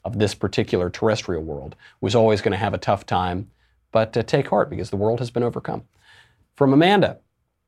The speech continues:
"Hi, Michael. I'm a new subscriber, and I've heard you mention a few times on your show that you used to be an atheist. When and why did you turn to religion?"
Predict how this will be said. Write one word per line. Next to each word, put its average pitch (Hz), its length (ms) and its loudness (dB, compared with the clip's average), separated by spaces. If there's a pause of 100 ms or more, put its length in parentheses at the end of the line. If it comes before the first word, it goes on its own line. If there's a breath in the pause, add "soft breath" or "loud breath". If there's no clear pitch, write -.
(360)
"Hi, 135 140 4
Michael. 120 360 4
I'm 123 100 4
a 117 40 4
new 131 120 4
subscriber, 131 640 0 (560)
and 101 140 2
I've 92 160 2
heard 147 500 2
you 123 180 4
mention 117 600 0 (160)
a 95 140 0
few 135 260 2
times 104 520 0
on 98 200 -2
your 92 120 0
show 104 360 0
that 95 120 -2
you 104 120 0
used 135 300 2
to - 40 -6
be 101 100 0
an 104 60 0
atheist. - 540 -4 (280 soft breath)
When 143 280 4
and 220 140 4
why 92 260 4
did 101 240 -2
you 95 320 0 (180)
turn 104 380 0
to 104 180 0
religion?" 98 500 0